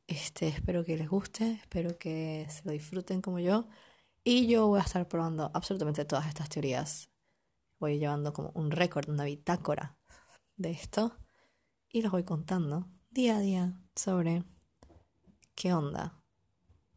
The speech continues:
¿Qué están buenas estas realmente, estas filosofías? ¿O no? ¿Quién sabe? ¿Servirán?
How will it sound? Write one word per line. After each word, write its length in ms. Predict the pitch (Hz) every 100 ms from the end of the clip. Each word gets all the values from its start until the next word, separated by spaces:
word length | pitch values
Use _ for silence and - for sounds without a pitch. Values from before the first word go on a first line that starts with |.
| - -
¿Qué 160 | - 190
están 340 | - 240 226
buenas 260 | 196 190 180
estas 340 | 170 190 156
realmente, 480 | 156 147 151 170 131
estas 360 | - - 131 139 - _ -
filosofías? 760 | - 165 151 - 147 180 - - _ _ -
¿O 120 | 196
no? 340 | 196 165 147 - _ _ _ - - _ _ _ _ _ _ _ _ -
¿Quién 200 | 320 311
sabe? 360 | 226 160 151 - _ _ _ _
¿Servirán? 520 | - 196 175 151 190